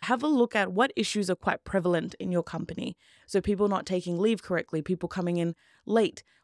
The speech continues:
What does lateness mean in the company? And what's required if you are coming in late? Do you need to contact management directly, or can you just send them a text message?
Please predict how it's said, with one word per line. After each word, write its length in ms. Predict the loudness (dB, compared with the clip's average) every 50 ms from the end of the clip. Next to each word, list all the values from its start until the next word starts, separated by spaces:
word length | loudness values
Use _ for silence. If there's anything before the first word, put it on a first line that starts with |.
| _
What 200 | 0 2 2 2 2
does 160 | 0 0 2
lateness 440 | 2 0 2 0 -2 -4 -4 -2 -2
mean 240 | -2 0 0 -2
in 140 | -2 -2 -2
the 60 | -2
company? 540 | -2 -4 -4 -6 -4 -4 -4 -4 -4 -6 -8 _ _ _ _ -10 -4
And 200 | -2 0 2 2
what's 240 | 2 2 0 -2 -6
required 400 | -4 0 4 4 4 4 4 2
if 140 | 0 0
you 120 | 0 0 0
are 120 | 0 0
coming 280 | -2 -2 -2 -2 0 0
in 100 | 0 0
late? 200 | -2 -2 -4 -4
Do 80 | -4
you 80 | -2 0
need 160 | 0 0 -2 -4
to 80 | -6
contact 540 | -6 -2 0 0 2 2 0 -2 -2 -2 -2
management 580 | -2 0 0 0 0 -2 -2 -2 -4 -4 -4 -6
directly, 560 | -4 -4 -4 -4 -4 -2 -4 -2 -2 -4 -8 -14 -18 -18 -18 -8 _
or 260 | 2 2 4 4 2
can 220 | 2 0 -2 0 2
you 100 | 2 0
just 200 | 0 -2 -2 0
send 180 | 0 0 2
them 140 | 2 2 0
a 40 | 0
text 360 | 0 0 0 0 0 -2 -2
message? 440 | -2 -2 -2 -4 -4 -6 -6 -8 -12